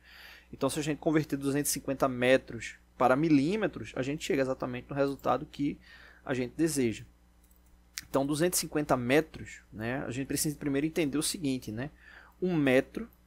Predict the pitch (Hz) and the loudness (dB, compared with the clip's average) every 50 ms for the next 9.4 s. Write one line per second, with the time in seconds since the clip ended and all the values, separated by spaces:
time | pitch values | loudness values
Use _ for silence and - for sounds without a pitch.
0 | _ - 131 139 - - 135 117 123 117 120 127 139 143 147 147 147 143 143 147 | _ -2 -2 -2 -2 -4 -4 2 4 6 6 6 6 6 4 2 0 -2 -2 0
1 | 156 170 196 208 202 180 180 180 190 175 147 135 143 156 147 131 117 - - - | 0 0 0 0 -2 -2 -4 -2 2 2 2 4 2 0 0 -2 -4 -6 -10 -14
2 | - - - - - - _ _ _ - - - 151 135 117 113 117 - 127 123 | -16 -14 -16 -16 -18 -20 _ _ _ -18 -14 -12 -8 -6 -4 -4 -4 -4 -6 -8
3 | - 131 123 123 123 123 120 120 120 120 135 160 165 143 120 113 107 107 - - | -8 -6 -2 -2 -2 -2 -2 -4 -6 -6 -4 -2 -2 -2 -4 -4 -6 -10 -14 -16
4 | - - - _ _ _ - - - - - _ _ _ - 151 160 185 180 - | -18 -20 -20 _ _ _ -20 -20 -20 -20 -20 _ _ _ 4 4 4 4 2 -2
5 | 175 170 165 151 156 143 - 151 - 156 139 135 135 131 131 147 170 170 135 120 | 0 0 0 0 0 -2 -2 -2 2 2 0 0 0 -4 -4 -2 0 0 0 0
6 | 123 139 170 196 185 - - 180 - - - 135 127 123 - 127 117 117 117 120 | 0 0 0 0 0 -2 -4 -4 -6 -6 -8 -8 -6 -4 -4 -4 -4 -2 -2 2
7 | 127 139 156 156 - - - 117 104 - - - - - - - 110 113 120 - | 4 6 6 4 4 -2 -12 -12 -10 -12 -14 -16 -16 -18 -14 -10 -8 -8 -8 -8
8 | - - - 127 135 131 127 127 127 147 160 156 135 123 135 165 185 180 156 117 | -2 4 6 6 6 6 4 0 0 4 6 6 6 6 6 0 -2 -2 -2 -4
9 | - - - - - - - | -4 -8 -16 -14 -14 -16 -16